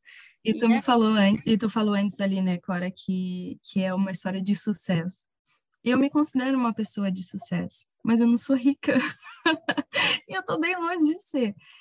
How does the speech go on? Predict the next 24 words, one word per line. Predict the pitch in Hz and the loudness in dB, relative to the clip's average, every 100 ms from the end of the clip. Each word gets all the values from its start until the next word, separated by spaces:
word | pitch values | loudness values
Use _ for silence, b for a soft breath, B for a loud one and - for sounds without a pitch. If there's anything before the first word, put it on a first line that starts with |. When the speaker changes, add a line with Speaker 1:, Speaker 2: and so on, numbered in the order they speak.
| B _ | B _
Speaker 1:
E | 226 220 214 214 214 | -2 0 0 -2 -4
hoje | 202 214 233 | -4 -4 -2
a | |
gente | 233 226 - | -2 -2 -4
trabalha | 240 226 220 240 | -4 -2 -2 -2
pro | - 277 | 0 0
nosso | 294 - | -2 -8
sustento, | 311 294 262 269 | -10 -4 -2 -4
sabe? | - 214 190 190 202 b b b | -6 -4 -2 -2 -6 b b b
Mas | 208 208 208 | -4 -2 0
eu | 220 | -2
me | 214 | -2
considero | 233 226 - 214 226 | -4 -4 -4 -2 0
uma | 214 | -2
pessoa | 214 - 208 | -4 -6 -6
de | - | -6
sucesso, | - 208 202 196 - | -8 -8 -4 -2 -2
sabe | 214 - | -4 -4
por | - | -6
quê? | 233 202 180 _ _ _ _ _ | 0 0 0 _ _ _ _ _
Porque | 220 208 - - 214 208 202 202 202 196 185 - _ _ _ _ _ _ _ - | -2 -2 -6 -4 -2 0 -2 -2 -2 -2 -4 -8 _ _ _ _ _ _ _ -4
eu | 214 | -4
posso, | - 214 202 - 226 - | -2 0 0 -2 -8 -4
hoje, | 208 233 269 | 0 0 -2